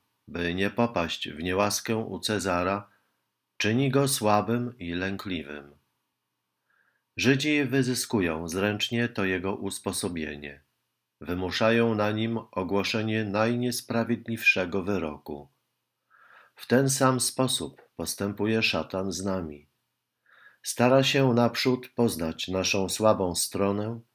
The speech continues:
zręcznie ją potem wyzyskuje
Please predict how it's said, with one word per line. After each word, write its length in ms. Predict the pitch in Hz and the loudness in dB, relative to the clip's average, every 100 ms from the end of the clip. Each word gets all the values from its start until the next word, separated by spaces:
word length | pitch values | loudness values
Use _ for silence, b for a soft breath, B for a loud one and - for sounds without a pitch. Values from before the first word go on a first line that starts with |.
| _ _ _ _ _ _ | _ _ _ _ _ _
zręcznie 600 | - 98 123 131 135 135 | 0 4 4 2 2 2
ją 180 | 131 131 | 4 2
potem 400 | 120 110 127 120 | 0 0 -2 0
wyzyskuje 840 | 117 110 113 - 90 85 87 98 | 0 0 -2 -4 -4 -2 -2 -4